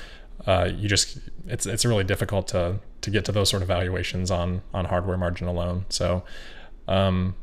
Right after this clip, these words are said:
from a business perspective, excited about that. From a personal perspective, like, this is just game ta-,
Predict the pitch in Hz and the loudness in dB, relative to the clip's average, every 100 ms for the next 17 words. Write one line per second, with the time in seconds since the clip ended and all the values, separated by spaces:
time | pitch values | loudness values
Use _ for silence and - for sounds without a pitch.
0 | - - - - - 131 127 123 135 123 | -12 -12 -16 -14 2 6 8 6 6 4
1 | 117 - 110 117 107 - - 95 95 90 | 2 4 4 2 -2 -2 2 2 4 2
2 | 90 95 87 92 92 131 - 107 110 - | 2 2 2 0 0 2 2 0 0 2
3 | 95 95 92 90 92 139 110 95 - 95 | 2 2 0 0 2 2 2 2 0 0
4 | 92 - | 0 0